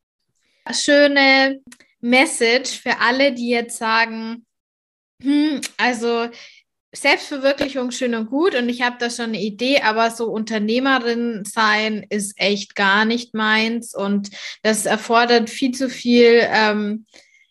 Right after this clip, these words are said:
exponiert sein, so ein bisschen.“ Das, man braucht ja schon auch ein bisschen so ein, äh, so ein Rampensau gehen, finde ich, äh,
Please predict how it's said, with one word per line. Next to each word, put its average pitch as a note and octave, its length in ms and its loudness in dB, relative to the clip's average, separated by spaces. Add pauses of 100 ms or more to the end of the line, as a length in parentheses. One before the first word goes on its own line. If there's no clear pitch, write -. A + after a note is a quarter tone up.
(240)
exponiert C#4 800 6
sein, C4 520 2
so C4+ 120 2
ein B3+ 120 0
bisschen.“ B3+ 480 2
Das, A#3 160 -2
man A3+ 260 -2
braucht A#3+ 220 0
ja B3 100 0
schon A#3+ 220 -4
auch A#3+ 140 -2
ein A3+ 100 -6
bisschen A#3 400 0
so A3+ 200 -6
ein, A#3 200 -6
äh, G3+ 420 -2
so A3+ 140 -8
ein A3 160 -2
Rampensau A#3+ 840 -2
gehen, B3 460 -2
finde A#3+ 400 -4
ich, C4 260 -2
äh, A3+ 460 0